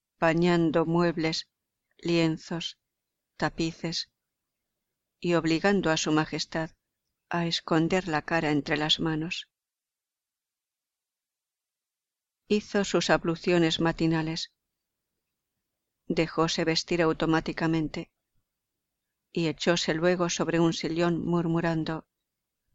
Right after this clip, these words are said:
"Hoy no recibiré a nadie. Estoy un poco enfermo.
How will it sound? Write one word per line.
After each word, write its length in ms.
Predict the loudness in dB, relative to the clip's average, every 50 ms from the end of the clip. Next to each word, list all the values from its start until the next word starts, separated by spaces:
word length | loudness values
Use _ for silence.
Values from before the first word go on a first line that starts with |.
| _ _ _ _ _ _ _ _ _ _ _ _ _ _ _ _ _ _ _ _ _ _ _ _ _ _ _ _ _ _ _ _ _ _ _ _ _ _ _ _ _ _
"Hoy 320 | -4 -4 -2 -2 0 0 0
no 220 | 2 2 2 0
recibiré 580 | 0 -2 -4 -4 0 2 4 4 6 6 6 4
a 80 | 4
nadie. 440 | 4 2 0 -2 -4 -6 -8 -10 -12 _ _ _ _ _ _ _ _ _ _ _ _ _ _ _ _ _ _ _ _ _ _ _ _ _ _
Estoy 400 | -12 -10 -8 -4 -2 0 2 4
un 140 | 4 2 2
poco 300 | 2 0 0 0 0 -2
enfermo. 640 | -2 -4 -4 -6 -6 -6 -6 -4 -6 -6 -6 -8 -10